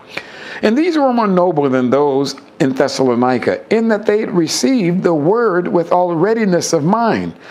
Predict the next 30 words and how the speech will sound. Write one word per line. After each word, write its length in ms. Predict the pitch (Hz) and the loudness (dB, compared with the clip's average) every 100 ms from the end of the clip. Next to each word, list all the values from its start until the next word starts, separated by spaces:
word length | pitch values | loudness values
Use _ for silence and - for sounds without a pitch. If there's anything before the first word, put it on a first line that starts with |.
| - - | -10 -2
and 220 | 196 165 | 0 0
searched 480 | - - 262 - - | -2 0 -2 -4 -4
the 100 | 185 | -4
scriptures 680 | - - 254 254 - 156 131 | -4 -2 -2 -2 -2 0 -2
daily 720 | 165 233 254 175 135 170 175 - - - - | -2 -2 0 0 0 -2 -6 -16 -20 -8 -2
whether 260 | 226 226 | 0 2
those 240 | 226 226 214 | 0 -2 -2
things 360 | - 247 226 | -2 0 0
were 180 | 247 240 | 0 0
so." 480 | - 277 330 - - - - - - - - | 0 0 0 -4 -6 -18 -20 -20 -18 -10 -2
Now 120 | 226 | 0
notice, 420 | 226 277 302 202 | 2 0 0 -2
Paul 340 | - - 262 269 | -2 0 2 2
was 160 | 208 | 0
in 180 | 220 220 | 0 2
Berea, 540 | 214 233 339 359 - - - - - - - | 0 0 0 -2 -6 -14 -20 -20 -20 -14 -2
and 300 | 220 214 214 | 0 2 2
the 80 | 202 | 2
Berean 560 | 190 185 247 349 294 | 2 0 0 0 2
believers 640 | 101 98 269 392 269 95 85 | 2 0 0 0 0 0 0
were 240 | 101 180 | 0 -2
saying, 480 | - - 123 139 139 - - - | -2 -2 0 0 -2 -8 -20 -6
"Man, 300 | - 247 208 | -2 0 2
we're 100 | 185 | 0
gonna 220 | 311 214 151 | 0 -2 -2
take 320 | - 196 - | -2 -4 -2
what 180 | 165 185 | -2 0
you're 140 | 190 | -2
saying, 480 | - 262 302 202 160 | 0 -2 0 -2 -2
Paul, 480 | - 139 151 170 | -2 0 0 -2